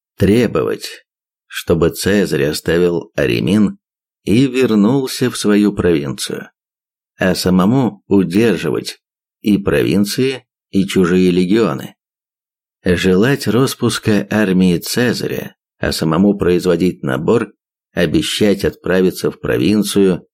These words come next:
и при этом не определять срока отъезда.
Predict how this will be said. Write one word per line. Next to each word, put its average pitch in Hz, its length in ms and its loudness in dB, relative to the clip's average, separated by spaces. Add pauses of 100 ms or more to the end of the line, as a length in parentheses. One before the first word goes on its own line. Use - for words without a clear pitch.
и 90 160 -2
при 87 200 0
этом 90 380 0 (200)
не 95 220 4
определять 85 680 0
срока 92 600 -2 (100)
отъезда. - 800 -4